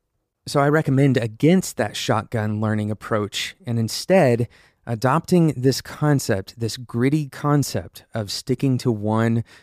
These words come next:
or two or three things, uh, that you learn a little bit deeper, learn a little bit more about.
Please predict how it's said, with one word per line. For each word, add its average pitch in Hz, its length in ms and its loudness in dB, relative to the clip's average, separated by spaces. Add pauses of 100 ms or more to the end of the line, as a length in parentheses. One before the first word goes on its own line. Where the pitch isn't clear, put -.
(120)
or 107 80 -8
two - 240 -4
or 113 120 2
three 110 280 -4
things, 101 760 -6 (100)
uh, 104 120 -12
that 110 160 -10
you 113 200 -4
learn 110 480 2 (420)
a - 40 -6
little 127 160 0
bit 156 120 0
deeper, - 460 -6 (260)
learn 123 280 0
a 120 40 2
little 131 160 2
bit 143 200 0
more 131 420 0
about. 104 580 -8